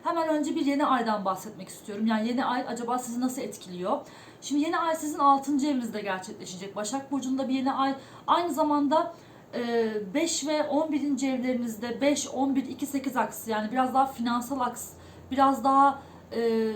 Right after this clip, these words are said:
özellikle iki sekiz aksı ameliyat, krizler, beş on bir aksı sosyal çevre, sosyal arkadaşlıklar, flört, aşk, hobiler, ilgi alanları, e, çocuklarınızla alakalı konular eğer varsa bu konularda da biraz böyle bir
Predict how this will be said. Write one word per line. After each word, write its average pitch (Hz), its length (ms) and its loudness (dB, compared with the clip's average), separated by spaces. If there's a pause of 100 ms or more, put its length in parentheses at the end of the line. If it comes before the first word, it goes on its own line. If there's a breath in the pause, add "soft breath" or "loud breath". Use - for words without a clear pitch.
(380)
özellikle 240 320 -2
iki - 100 -10
sekiz 269 280 -4
aksı - 220 -6
ameliyat, 240 520 0
krizler, 226 560 0 (360 loud breath)
beş 240 200 0
on 277 180 2
bir 277 60 2
aksı 226 320 -4
sosyal 262 480 0
çevre, 240 280 -4
sosyal 233 340 -6
arkadaşlıklar, 247 760 -2
flört, 233 400 -8
aşk, 240 280 -2 (340 loud breath)
hobiler, 262 420 2
ilgi 233 280 0
alanları, 214 540 0 (540 loud breath)
e, 214 260 -2
çocuklarınızla 277 640 0
alakalı 233 460 0
konular 202 340 -6
eğer 220 280 0
varsa 226 520 0
bu 381 80 -6
konularda 262 460 2
da 359 120 -2
biraz 339 260 0
böyle 311 240 -2
bir 339 80 -2